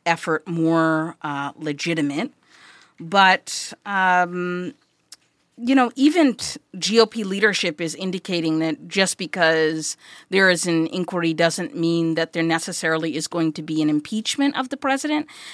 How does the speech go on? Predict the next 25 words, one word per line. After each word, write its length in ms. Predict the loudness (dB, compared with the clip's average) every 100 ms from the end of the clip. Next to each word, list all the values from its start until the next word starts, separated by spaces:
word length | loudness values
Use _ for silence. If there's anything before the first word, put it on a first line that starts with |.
| -6
And 120 | 2 4
that's 220 | 4 2
because 300 | -2 -2 0
at 100 | -2
this 160 | -4
stage, 480 | 0 0 0 -2 -6
they 160 | -2 -2
do 180 | -2 0
not 220 | 2 2
have 280 | 0 -2 -4
the 60 |
votes. 680 | 0 2 2 -2 -6 -6 -8 _ -20 -18 -6 4
I 100 | 4
will 160 | 4
say 240 | 0 0 -2
politically, 580 | 0 0 2 2 0 4
though, 160 | 4
from 260 | 2 0 0
being 220 | 0 4
out 200 | 4 4
on 100 | 2
the 80 | -4
campaign 540 | -2 -4 -2 -4 -4
trail, 440 | -2 2 4 4 2
this 520 | -2 -4 -4 -8